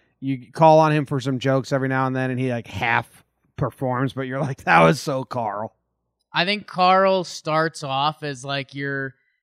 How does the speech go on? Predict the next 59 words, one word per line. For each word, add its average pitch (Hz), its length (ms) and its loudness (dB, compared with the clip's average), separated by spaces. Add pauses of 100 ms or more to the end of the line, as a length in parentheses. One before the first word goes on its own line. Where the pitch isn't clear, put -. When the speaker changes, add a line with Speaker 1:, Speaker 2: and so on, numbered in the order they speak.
Speaker 2:
you're 165 140 -4
just, 165 200 -2
like, 175 240 0
chill. 170 420 0
You 165 200 -4
mentioned 160 420 -4
weed 156 240 -2
a 170 60 -4
little 165 200 -6
bit. 165 180 -2
Like, 170 160 -2
he's 196 140 -8
kinda 220 280 2
your 202 160 -2
laid-back 165 680 0
friend. 156 520 0 (300)
But 180 120 2
I 196 80 6
think 226 200 -2
Carl 214 400 10
ages 208 460 2
really 139 280 -2
well, 127 400 -4
and 151 120 -4
then 151 140 0
you're 151 140 -2
forty-two, 160 920 -2 (260)
and 143 120 -8
you're 151 100 -2
like, 156 220 2
"Carl, 220 320 6
can 202 160 0
I 226 80 4
borrow 262 400 4
your 214 520 0
backhoe?" 233 640 2
And 160 120 -4
he's 151 180 -4
like, 160 220 0
"Yeah, 226 320 0 (180)
it, 147 160 -8 (140)
take 196 280 -4
it, 143 140 -6
man." 123 220 -6
And 139 80 -10
Speaker 1:
Yeah, 117 100 -6
Speaker 2:
you're 151 100 0
like, 190 120 2
Speaker 1:
man. 151 100 -2
Speaker 2:
"All 339 60 0
right, 110 200 -4
Carl." 147 560 -4
Speaker 1:
Just 123 200 -2
give 147 180 6
it 135 80 4
back 120 380 2
at 104 100 -10
some 131 220 -2
point. 107 400 -8